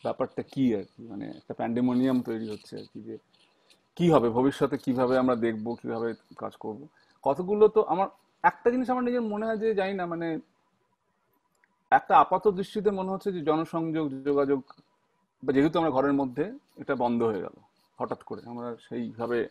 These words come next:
আমাদের পরিবেশের সঙ্গে যুক্ত নেই, আর আমরা সবাই একাকিত্ব, একাকির মধ্যে হয়ে যাচ্ছি। সেটা একটা ভীষণ হাই-, হাইপার ক্যাপিটালিস্ট একটা ফেনোমেনা আর কি, যেটা আমাদের,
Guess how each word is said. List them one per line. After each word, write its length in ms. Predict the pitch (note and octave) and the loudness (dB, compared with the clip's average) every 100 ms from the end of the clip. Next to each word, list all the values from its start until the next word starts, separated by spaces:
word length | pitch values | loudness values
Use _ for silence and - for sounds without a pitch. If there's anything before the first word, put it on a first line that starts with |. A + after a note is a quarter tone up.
| A#2 | -6
আমাদের 220 | A2+ A2+ - _ _ B2 | -6 -6 -8 _ _ -8
পরিবেশের 380 | A#2+ A#2+ A#2+ - | -4 -6 -8 -10
সঙ্গে 160 | A#2+ A2 | -10 -10
যুক্ত 200 | G#2+ _ A#2+ | -14 _ -6
নেই, 120 | A#2 A2+ | -4 -6
আর 160 | A2 A2+ | -6 -6
আমরা 220 | A2+ A2 A2+ | -6 -8 -6
সবাই 180 | A2 G#2+ G#2 | -2 -2 -2
একাকিত্ব, 500 | A2+ - G2+ _ - A2+ A2 | -6 -10 -16 _ -10 -8 -6
একাকির 280 | G#2 A2+ A2 | -8 -12 -12
মধ্যে 160 | G#2+ A2 | -10 -10
হয়ে 140 | A2 | -10
যাচ্ছি। 240 | G2 - - - - - - - - | -10 -14 -18 -18 -20 -20 -20 -20 -10
সেটা 240 | - F#3 A#3+ A#3 | -2 2 4 2
একটা 160 | B3 A3 E3+ | 0 -2 -4
ভীষণ 240 | E3 A3+ D3 | -2 -2 0
হাই-, 160 | B2+ A#2 | 0 0
হাইপার 260 | D3 F3+ - | -2 -2 -4
ক্যাপিটালিস্ট 540 | C#3+ C#3+ D#3 D#3+ D3+ G3+ | -4 -6 -6 -6 -4 -8
একটা 280 | - D3 C#3+ - _ _ _ _ | -4 0 0 -2 _ _ _ _
ফেনোমেনা 400 | C3+ C#3 A#2+ G2+ G2+ | 2 2 2 0 -6
আর 60 | - | -14
কি, 80 | - A2+ | -10 -6
যেটা 200 | B2 C#3 C3 - _ _ - | 0 0 0 -2 _ _ -4
আমাদের, 260 | C3 C#3+ | 2 6